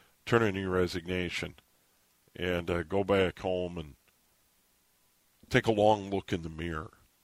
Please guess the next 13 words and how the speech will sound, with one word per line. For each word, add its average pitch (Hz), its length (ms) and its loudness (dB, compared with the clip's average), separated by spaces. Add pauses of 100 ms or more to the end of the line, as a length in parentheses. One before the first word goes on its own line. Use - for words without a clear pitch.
That, 143 240 -2
that 135 200 2
is, - 400 -4 (500)
that 107 100 -6
is 92 140 -4
embarrassing. 78 760 -4 (920)
And, 107 240 2 (180)
and 113 160 -4
you 98 80 -2
see 160 680 -4 (760)
that 110 300 10
on 107 240 8
occasion 95 640 -2